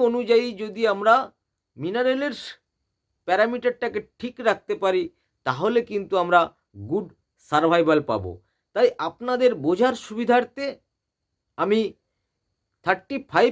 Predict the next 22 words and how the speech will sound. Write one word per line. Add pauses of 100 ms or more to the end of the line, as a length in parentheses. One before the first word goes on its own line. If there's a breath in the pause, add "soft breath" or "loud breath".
(120)
পিপিটি (100)
স্যালাইনিটিতে (560)
কতটা (260)
কোন (120)
মিনারেল (100)
থাকে (540)
সে (160)
চার্ট (200)
দিয়ে
দিচ্ছি (260)
এবং (1300)
per (320)
লিটার (800)
জলে (160)
কত (260)
এমজি (240)
কি (120)
মিনারেল (100)
থাকে (540)
সেটা
আপনাদের
সঙ্গে